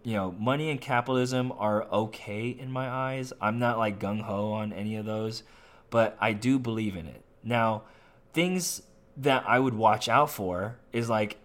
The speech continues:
if I didn't believe in oil, okay? Like, if I said that, "Oh, oil is evil, it's, like, killing the earth, of us drilling oil and, you know, fossil fuels, greenhouse gases, all that stuff,"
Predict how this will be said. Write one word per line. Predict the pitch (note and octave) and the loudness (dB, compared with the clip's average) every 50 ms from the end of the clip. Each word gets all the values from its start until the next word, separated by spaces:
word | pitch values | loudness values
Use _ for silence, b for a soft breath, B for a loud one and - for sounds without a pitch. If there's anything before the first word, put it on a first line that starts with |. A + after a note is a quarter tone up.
| - - - - | -20 -20 -6 -4
if | C3+ C3 B2+ - - | -2 -2 -2 -2 2
I | A2+ B2+ C#3+ E3+ | 4 4 4 4
didn't | E3+ F3 F3 F3 F#3 F3+ - - - - | 2 0 0 0 0 -2 -2 -4 -4 0
believe | - A#2+ A2+ A2 A2 A2+ A#2+ B2 B2 A#2 G#2 G2 F#2+ F2+ G2 - - - - - - - - - - | 2 2 2 4 4 2 4 4 4 2 2 0 -2 -4 -6 -10 -16 -20 -20 -20 -20 -20 -20 -10 -6
in | A2+ A2+ G#2+ G#2 G#2 G#2 - - - G#2 | -4 -2 0 0 -2 -2 -6 -4 -2 0
oil, | G#2 G#2 G2+ F#2+ F2+ D#2+ D2+ - - - - - | 2 2 2 2 0 -4 -8 -12 -14 -16 -14 -12
okay? | G2+ F2+ - G#2 F#2+ G2 | -10 -8 -6 -6 -4 -2
Like, | G2 F#2 F#2+ G#2 | -2 -2 -4 -4
if | F#2 G2+ B2 | -4 -2 0
I | F#2+ B2 C#3 | 0 2 2
said | D3 C#3+ - D3+ D3 C#3 C3+ C3 B2+ B2 G#2+ | 0 -2 -2 -2 -2 0 0 0 -2 -2 -2
that, | A#2 A2 G#2+ G#2+ F#2+ - - | 2 2 4 2 2 2 4
"Oh, | B2 B2 A#2+ A#2 A2 - - | 4 6 6 6 4 2 0
oil | G#2+ B2 C#3 C#3+ C#3+ C#3+ C#3 | 0 0 2 2 2 2 2
is | B2+ B2+ - - | 0 -2 -6 -4
evil, | A#2 A#2+ B2 B2 B2 B2 B2 A#2+ A#2+ A#2+ | -2 -2 0 0 2 2 2 2 2 0
it's, | A#2+ G2+ G2+ G2+ G2+ - - - - - - - | 0 -2 -4 -4 -6 -6 -8 -10 -10 -12 -10 -8
like, | G#2 F#2+ F#2 F#2 - | -8 -8 -8 -8 -10
killing | - C#3+ B2 B2 B2+ B2+ B2 A#2+ | -8 -6 -4 -4 -2 -2 -4 -4
the | A#2 A2+ G#2 G2+ G2+ F#2 - | -2 -2 0 0 0 0 0
earth, | G#2 G#2+ A2 G#2+ G#2+ G#2+ G#2+ G#2+ - - - G2 - | 0 0 2 0 0 -2 -4 -6 -10 -14 -18 -14 -10
of | F2+ F#2 F2+ - - | -8 -8 -8 -8 -6
us | F#2 G2 G2+ - | -6 -6 -6 -6
drilling | - - G2+ G2 G2+ G2 G2 G2+ | -8 -6 -4 -4 -4 -4 -4 -4
oil | F#2 F#2+ G2 G2 G2 G2 G2 G2 F#2+ | -4 -4 -2 -2 -2 -2 -4 -4 -4
and, | F#2 F#2 F#2 F#2 F2 | -6 -8 -8 -10 -10
you | F#2 F#2 | -10 -10
know, | F2 E2+ E2+ F2 | -10 -10 -10 -10
fossil | - - G2+ G#2 G#2 - A2 G2 | -8 -6 -4 -4 -4 -4 -6 -8
fuels, | - - G2+ G2+ G2+ G2+ G2 F#2+ F#2+ - | -8 -8 -8 -6 -6 -4 -6 -6 -6 -6
greenhouse | - G2+ G2+ G#2 G2+ F#2+ - | -6 -6 -6 -6 -6 -8 -8
gases, | - G2+ G2 G2 A2 A2 | -8 -8 -8 -8 -8 -6
all | F#2+ G#2+ A#2 | -4 -2 -2
that | A2+ A2 | -2 -4
stuff," | - - A#2 A2 | -4 -4 -4 -4